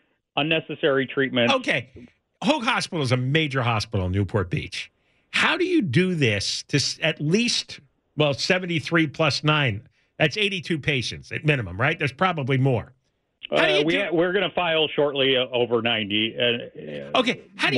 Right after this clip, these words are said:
Speaker 1: more.
Speaker 2: you do this for ten years at a major hospital, at ninety patients, uh, really graphic things? Some of this stuff's really disgusting.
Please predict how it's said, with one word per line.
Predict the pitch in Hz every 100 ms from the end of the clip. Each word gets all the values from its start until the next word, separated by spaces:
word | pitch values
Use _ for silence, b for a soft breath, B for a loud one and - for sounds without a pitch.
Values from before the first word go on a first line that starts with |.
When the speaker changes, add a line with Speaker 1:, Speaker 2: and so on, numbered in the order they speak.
| 247
Speaker 1:
more. | 208 -
Speaker 2:
you |
do | 226 302
this | 277
for | -
ten | 202 254 240
years | 240 233 226
at | 214 185
a | 185
major | 208 214 190
hospital, | 175 196 180 - 180 175 170 - B B
at | 180 175
ninety | 185 196 226 226
patients, | 185 196 190 - 185 175 - - - _ _ _ _ 190
uh, | 180 165 180 170
really | - 160 302 226
graphic | 139 123 175 196 - 123 - _ _
things? | - 185 135 113
Some | 214
of | 185
this | 117
stuff's | 165 135 -
really | 156 127
disgusting. | 87 - 147 131 - 76